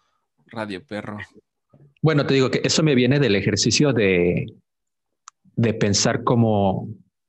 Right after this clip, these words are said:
Speaker 2: cómo hacía las cosas, ¿sabes? Porque luego a veces te limitas por el, por la, la, la imagen esta de, de no,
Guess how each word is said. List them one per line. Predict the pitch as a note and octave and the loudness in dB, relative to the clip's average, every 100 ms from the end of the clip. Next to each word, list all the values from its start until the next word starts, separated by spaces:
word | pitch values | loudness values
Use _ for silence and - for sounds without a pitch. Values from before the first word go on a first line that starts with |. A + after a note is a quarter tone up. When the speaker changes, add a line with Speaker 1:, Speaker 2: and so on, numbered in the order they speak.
| _ _ _ _ _ - | _ _ _ _ _ -4
Speaker 2:
cómo | B2 A#2 A#2+ | 0 2 2
hacía | A2 B2+ | 0 0
las | G#2 G2+ | 0 0
cosas, | - G#2 F#2 - - _ - | -2 -2 -2 -6 -10 _ -6
¿sabes? | A2+ A#2 | -4 -2
Porque | - A#2 A2 - - - _ - | -2 -2 -4 -6 -10 -12 _ -2
luego | C3 | 0
a | C#3 | 2
veces | C#3+ C#3 - _ _ _ _ - | 2 -2 -4 _ _ _ _ -4
te | B2 | 0
limitas | A2+ A#2 B2+ A#2+ | 2 2 2 -2
por | - A2+ G#2+ | 0 0 2
el, | G2+ G2 G2 F#2+ G2 - _ _ _ _ _ _ _ - - _ - - - _ _ _ _ _ _ _ _ _ _ _ - _ _ _ _ _ _ _ _ _ | 2 2 2 0 -6 -18 _ _ _ _ _ _ _ -18 -18 _ -20 -20 -20 _ _ _ _ _ _ _ _ _ _ _ -20 _ _ _ _ _ _ _ _ _
por | - | 0
la, | B2+ B2+ C3+ C3+ - - - | 0 0 -2 -6 -8 -12 -2
la, | C3 C3 B2 | 0 2 2
la | B2+ | 2
imagen | C3+ D3 D3 E3+ | 2 2 2 2
esta | D#3+ D#3+ | 2 2
de, | C3+ A2+ A2 - | 2 2 2 2
de | A2 G#2 | 2 4
no, | A2 | 2